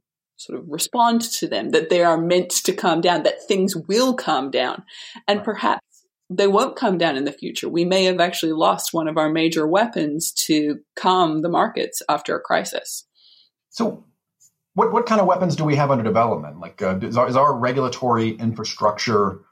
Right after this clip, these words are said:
Speaker 2: scaling up for this new challenge? Do we have, you know, people who can,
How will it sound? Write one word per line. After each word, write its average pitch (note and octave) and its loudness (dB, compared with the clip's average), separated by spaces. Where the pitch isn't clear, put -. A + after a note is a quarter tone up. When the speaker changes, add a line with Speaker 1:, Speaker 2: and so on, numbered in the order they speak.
Speaker 2:
scaling G#2+ 0
up A2 0
for C#3 -2
this B2+ -2
new C3 0
challenge? B2 2
Do G2+ -2
we A2+ 2
have, A2 0
you G#2+ -4
know, G#2 -2
people G#2+ 0
who G#2 -2
can, F2+ -2